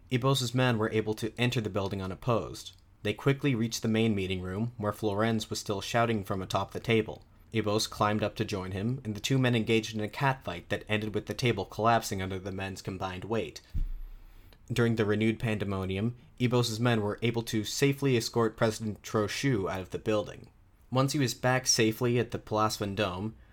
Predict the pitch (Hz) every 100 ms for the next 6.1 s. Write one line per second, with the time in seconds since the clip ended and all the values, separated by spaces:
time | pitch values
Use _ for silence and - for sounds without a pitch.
0 | - - 123 120 147 139 135 123 123 123
1 | 113 - 110 90 - 98 104 - 117 104
2 | 101 98 101 98 - 110 110 87 90 85
3 | 95 95 95 90 101 95 95 95 113 113
4 | - - - - - - 107 101 101 110
5 | 123 110 101 95 95 98 92 90 104 85
6 | 87